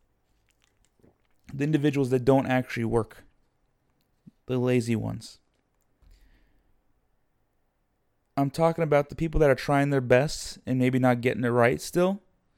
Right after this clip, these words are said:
They're coming to work to give you their effort. They should be appreciated. I'm talking about the aces that are killing it day in and day out, making it happen, making sure things keep going straight,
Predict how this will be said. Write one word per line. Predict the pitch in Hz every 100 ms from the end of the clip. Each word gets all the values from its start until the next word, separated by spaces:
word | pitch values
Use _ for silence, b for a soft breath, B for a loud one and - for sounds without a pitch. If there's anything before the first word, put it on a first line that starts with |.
| _ _ _ _ _ _ _
They're | - 127 139 156 170
coming | 160 - 151 143
to |
work | 139 143 -
to |
give | 127 127
you | 131
their | 131 127 120
effort. | 117 - 113 - -
They | - 120 123
should | 120 -
be | 123
appreciated. | - 120 107 107 104 107 104 b b b b b
I'm | -
talking | 143 175 165
about | 165 139
the | - 135
aces | 135 127 165 151
that | 143
are | 127
killing | 123 - 139 143
it | 147
day | 131 127
in | 123
and | 123
day | 123 123
out, | 123 135 180 - _ _ _ _ _ _ _ _ _ _ _ -
making | 131 131 135
it |
happen, | 117 123 127 156 165 - _ _ _ _ _ _ _ _ _ _ _ _ _
making | - 139 139
sure | 135 - 139
things | - 139 -
keep | - 147
going | - 127 131
straight, | 127 - 139 180